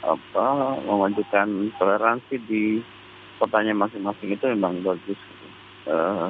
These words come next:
begitu juga dengan, eh, kota-kota yang pada tahun sebelumnya berada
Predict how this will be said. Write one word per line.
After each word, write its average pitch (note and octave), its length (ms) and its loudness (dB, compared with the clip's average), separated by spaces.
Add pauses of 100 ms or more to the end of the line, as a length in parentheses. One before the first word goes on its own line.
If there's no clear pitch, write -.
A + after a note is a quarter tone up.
(160)
begitu A2+ 400 -2
juga A2+ 340 0
dengan, A2 720 -2 (640)
eh, F#2+ 340 4 (140)
kota-kota B2 560 0
yang C3+ 480 -2
pada G#2+ 480 0
tahun A#2+ 320 0
sebelumnya A2 720 0
berada G#2+ 400 0